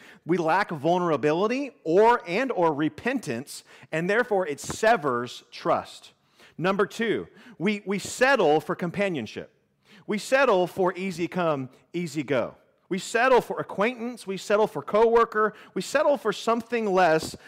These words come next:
than friend. And it's a fickle commitment based on performance, y'all. Companionship, a fickle commitment based on performance. Third C, consumerism. Consumerism. We are centered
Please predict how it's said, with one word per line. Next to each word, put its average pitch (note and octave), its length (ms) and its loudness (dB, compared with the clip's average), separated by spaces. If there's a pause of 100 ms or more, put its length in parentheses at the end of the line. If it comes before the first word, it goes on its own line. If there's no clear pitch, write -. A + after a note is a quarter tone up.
(140)
than D#3 260 0
friend. D#3 460 -2
And D#3+ 160 -6
it's D#3+ 100 -6
a C#3+ 120 -2
fickle A#3+ 640 -2
commitment F#3+ 720 -4 (840)
based E3 420 -2 (100)
on C#3+ 420 -2 (120)
performance, A2+ 720 -10
y'all. F2 240 -12 (960)
Companionship, E3 680 -6
a C#3+ 100 0
fickle G#3+ 400 0
commitment B2 500 -6
based D3 340 -4
on C3+ 300 -4
performance. A#2 560 -8 (420)
Third F#3 220 0
C, A#2+ 280 -4 (280)
consumerism. D#3+ 920 -4 (340)
Consumerism. E3 720 -2
We E3 120 0
are D3 100 2
centered G#3 760 -2